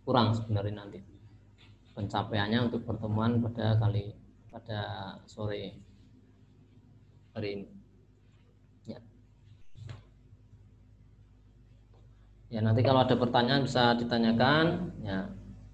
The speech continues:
silakan dipelajari, dibaca ulang, dan dibuka referensi yang lain. Dibuka referensi yang lain.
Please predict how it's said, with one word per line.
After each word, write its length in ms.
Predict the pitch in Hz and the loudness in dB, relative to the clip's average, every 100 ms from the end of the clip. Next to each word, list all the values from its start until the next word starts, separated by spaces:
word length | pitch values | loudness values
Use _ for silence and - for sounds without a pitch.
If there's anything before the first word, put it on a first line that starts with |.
| - | -8
silakan 440 | 117 117 123 117 | -2 0 2 2
dipelajari, 640 | 117 117 117 120 113 123 113 | 0 0 0 2 2 2 0
dibaca 320 | 117 113 113 | 0 0 2
ulang, 440 | 110 120 131 139 139 | 2 4 4 2 2
dan 160 | 120 117 | 2 2
dibuka 400 | 117 117 123 120 | 0 -2 -2 0
referensi 440 | 113 113 107 113 | -2 -4 -4 0
yang 200 | 113 98 | 0 0
lain. 320 | 92 95 98 - - - - - - - - | -4 -8 -12 -16 -20 -20 -20 -20 -20 -20 -8
Dibuka 640 | 110 110 110 113 139 - - | -8 -6 -4 0 0 0 -6
referensi 800 | 110 110 110 104 104 123 143 160 - - - - - | -4 -2 0 0 0 0 0 -2 -10 -20 -20 -20 -6
yang 240 | 110 107 107 | 2 2 2
lain. 260 | 90 92 | -2 -8